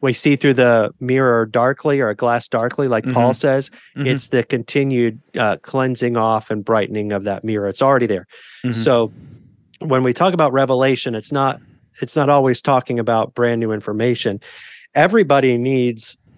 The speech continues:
Speaker 1: revelation. If God has fully revealed himself, uh, in, in Christ, yet I still need dynamic revelation because my eyes are darkened and I haven't received,
Speaker 2: Mm-hmm.
Speaker 1: uh,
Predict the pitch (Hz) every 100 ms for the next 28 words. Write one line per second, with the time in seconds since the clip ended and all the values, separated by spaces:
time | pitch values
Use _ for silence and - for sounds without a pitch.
0 | - - - _ _ _ 135 120 113 120
1 | - 107 127 147 151 151 143 - 196 180
2 | 120 107 143 196 147 107 - 117 107 -
3 | - 123 110 104 - 120 113 107 - 123
4 | 117 - - 180 127 - 127 117 - 135
5 | 196 220 - 151 120 110 110 104 104 104
6 | _ _ _ _ _ _ _ _ _ -
7 | 127 120 120 113 117 113 110 107 104 -
8 | 110 110 - 110 107 101 - _ _ _
9 | 123 135 147 123 113 107 110 98 101 101
10 | - 107 104 104 120 127 135 127 113 107
11 | - 113 107 - 113 110 101 - _ _
12 | _ - 117 117 110 104